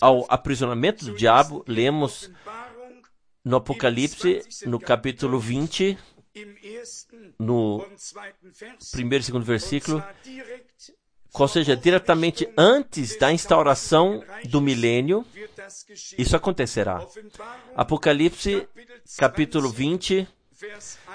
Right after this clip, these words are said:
versículos um e dois. Então vi um anjo descendo do céu, tendo na mão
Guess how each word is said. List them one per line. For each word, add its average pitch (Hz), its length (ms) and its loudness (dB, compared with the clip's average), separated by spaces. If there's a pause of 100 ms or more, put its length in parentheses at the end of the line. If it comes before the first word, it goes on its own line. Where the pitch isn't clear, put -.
versículos 135 800 -4
um 175 340 -2 (580)
e 131 80 -4
dois. 101 560 -4 (1700)
Então 156 580 0
vi 170 540 -6 (880)
um 135 160 -4 (100)
anjo 135 600 2 (680)
descendo 131 800 0 (140)
do 110 180 -6
céu, 127 540 2 (840)
tendo 156 460 0 (220)
na 123 180 2
mão 143 440 0